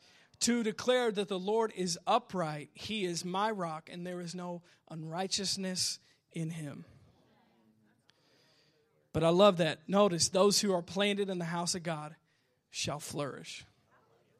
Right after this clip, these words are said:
Notice, your life will flourish when you get planted in the house of God.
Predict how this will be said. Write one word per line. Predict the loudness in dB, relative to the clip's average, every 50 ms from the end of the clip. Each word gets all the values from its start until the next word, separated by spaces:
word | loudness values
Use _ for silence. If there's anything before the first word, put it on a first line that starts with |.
| _ _ _ _ _ -20 -20 _ -20 _ -20 -20 -20 -20 -6 2
Notice, | 4 4 6 6 6
your | 4 4
life | 6 8 8 8 8 8 6 2 0
will | 0 0
flourish | 0 -2 -2 2 4 4 4 4 2 0 -2 -4
when | -4 -4 -2
you | 0
get | -2 -2 -2
planted | -2 -4 -2 -2 -2 -4 -6 -6
in | -8 -8
the | -8
house | -8 -8 -8 -6 -6 -6
of | -8 -8
God. | -10 -12 -10 -10 -12 -14